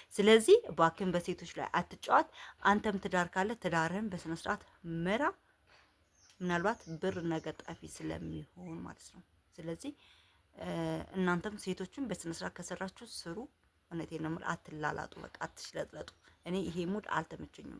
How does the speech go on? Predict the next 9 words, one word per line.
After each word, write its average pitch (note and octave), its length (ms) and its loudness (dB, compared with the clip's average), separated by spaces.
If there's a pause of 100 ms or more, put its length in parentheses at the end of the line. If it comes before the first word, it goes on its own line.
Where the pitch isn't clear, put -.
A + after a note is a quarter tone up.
በአጠቃላይ - 540 0
አልተመቸኝም። G3 560 -4 (340)
የሰው F#3+ 340 4
አፍ B3+ 200 8 (280)
ይሰብራል - 580 -8 (280)
እንደነገርኳችሁ D#3 960 -8
ነው። - 120 -6 (420)
ሰው E3 180 -10
አፍ D#3 160 -10